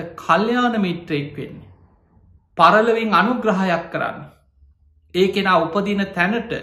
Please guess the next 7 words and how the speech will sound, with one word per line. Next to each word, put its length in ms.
සුගතියක 680
යන 240
විදිහට 480
ඔබ 140
කොහොමද 420
ඒ 160
කෙනාට 380